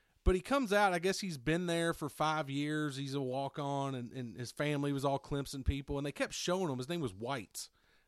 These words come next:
And he hit an extra point early in the game,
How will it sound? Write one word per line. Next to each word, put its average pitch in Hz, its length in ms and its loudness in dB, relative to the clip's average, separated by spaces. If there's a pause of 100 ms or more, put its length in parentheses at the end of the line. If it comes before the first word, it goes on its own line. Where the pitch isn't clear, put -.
(160)
And 135 460 -2 (1300)
he 247 240 0
hit 302 120 4
an 165 120 4
extra 220 360 0
point 190 460 4 (400)
early 185 320 6
in 165 80 2
the 143 60 0
game, 139 560 -2